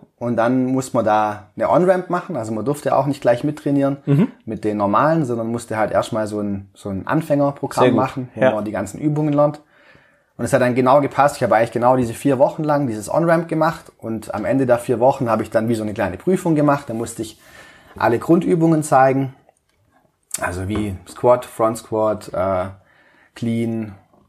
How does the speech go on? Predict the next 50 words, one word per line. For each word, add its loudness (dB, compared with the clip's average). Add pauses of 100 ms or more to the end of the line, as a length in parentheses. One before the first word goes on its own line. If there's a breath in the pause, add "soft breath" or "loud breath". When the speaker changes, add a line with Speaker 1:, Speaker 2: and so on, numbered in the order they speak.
(180)
Speaker 1:
solche -4
Sachen. 0
Aber 0
das -12
meiste 0
mit -4
dem -4
Mat 0
Ball 4
sogar, 2
also -4
jetzt -12
gar 0
nicht 2
Speaker 2:
Mhm. 4
Speaker 1:
nur 4
mit -10
der -4
Langhantel. -2
Speaker 2:
Mhm. -10 (800 soft breath)
Speaker 1:
Und -6
es -8
hat -4
alles 0
gepasst -2
von -2
der 2
Ausführung. 0
Dann 0
hatte 0
ich -2
eigentlich 0
das -10
On-Ramp 2
bestanden -2
und -6
hätte -2
dann -2
mitmachen -2
dürfen, -2
aber 0
dann -2
war 2
halt -2
der -4
Monat -6
rum. -6 (200)
Speaker 2:
Ah, 2
okay, -12
schade. -10